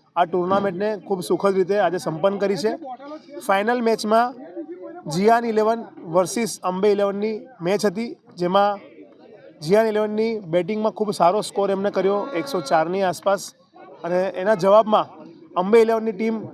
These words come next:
એ સ્કોરને ચેઝ ન કરી શકી અને જિયાન ઇલેવનનો ફાઇનલ મેચમાં તેઓ વિનિંગ થયા છે.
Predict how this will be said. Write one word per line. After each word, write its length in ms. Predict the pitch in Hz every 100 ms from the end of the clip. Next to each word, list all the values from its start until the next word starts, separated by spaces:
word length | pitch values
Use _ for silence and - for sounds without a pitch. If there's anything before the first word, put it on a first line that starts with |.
| -
એ 120 | 185
સ્કોરને 360 | 196 - 190 196
ચેઝ 320 | 180 196 165
ન 100 | 180
કરી 180 | 190 196
શકી 280 | 202 196 220
અને 160 | 190
જિયાન 300 | 170 160 185
ઇલેવનનો 540 | 185 180 185 185 202 208 - - - _ - - -
ફાઇનલ 320 | 175 208 208
મેચમાં 480 | 202 180 196 220 220 - - -
તેઓ 220 | 180 180 170
વિનિંગ 340 | 170 190 202
થયા 220 | 196 202
છે. 140 | -